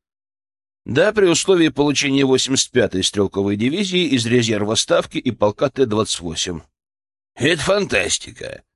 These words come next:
хмыкнул Клементьев. «Это план, основанный на знании слабостей противника и возможностей наших войск»,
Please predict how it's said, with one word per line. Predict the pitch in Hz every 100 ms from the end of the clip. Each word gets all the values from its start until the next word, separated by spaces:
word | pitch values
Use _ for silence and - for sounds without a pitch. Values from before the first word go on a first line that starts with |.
| _ _
хмыкнул | 117 113 107 113
Клементьев. | 104 120 98 80 67 62 - _ _ _ _ _ _
«Это | 82 - 117
план, | - 135 107 78 _ _ _ -
основанный | 98 - 151 147 135
на | 131 135
знании | 113 139 131 127
слабостей | - 135 151 123 - 113
противника | 104 123 120 156 156 135
и | 131 120
возможностей | 113 101 120 107 110 - 107
наших | 101 92 95
войск», | 80 65 65 -